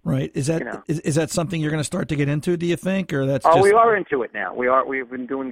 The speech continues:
Speaker 2: quite a bit of that. We, uh, we've, uh, grown. We also do a lot of leather now. We, we, uh, so if you buy a car with a, a base Ultima, say that doesn't have leather in it, we can put leather in it. If you have a car that doesn't have a sunroof in it, we can put a sunroof in it.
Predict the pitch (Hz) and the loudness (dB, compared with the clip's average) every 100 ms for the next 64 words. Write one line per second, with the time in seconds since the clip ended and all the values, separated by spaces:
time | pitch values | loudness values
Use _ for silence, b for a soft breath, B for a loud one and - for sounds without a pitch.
0 | - 139 139 123 117 117 123 123 131 120 | -4 -2 -2 -6 -4 0 0 -2 -6 -6
1 | 117 110 107 - 139 - 135 123 117 156 | -6 -6 -10 -10 -8 -2 -2 -2 -2 -2
2 | 160 143 151 156 151 151 143 143 139 131 | -2 -4 -4 -6 -10 -6 -2 -2 -2 -4
3 | 135 135 143 139 147 135 _ 123 117 110 | -6 -6 -10 -10 -10 -14 _ -16 -14 -12
4 | - 135 127 - 135 135 - 139 139 139 | -10 -8 -8 -4 -2 -2 -2 0 2 0
5 | - 104 _ _ - 104 104 143 143 143 | -6 -16 _ _ -12 -6 -2 -2 -2 -4
6 | 139 - 143 135 - 131 117 127 120 123 | -4 -4 -4 -4 -4 -4 -4 -10 -8 -6
7 | 117 110 _ b b - 139 143 143 127 | -6 -8 _ b b 2 4 2 -4 -8
8 | - 120 123 123 127 131 131 131 123 120 | -12 -14 -6 -2 0 -2 -4 -8 -8 -4
9 | 120 123 - 131 135 127 123 117 - 135 | -4 -2 0 0 -2 -8 -8 -8 -8 -8
10 | 135 - 135 139 - - 147 165 147 - | -8 -10 -12 -12 -16 -16 -14 -12 -14 -16
11 | _ | _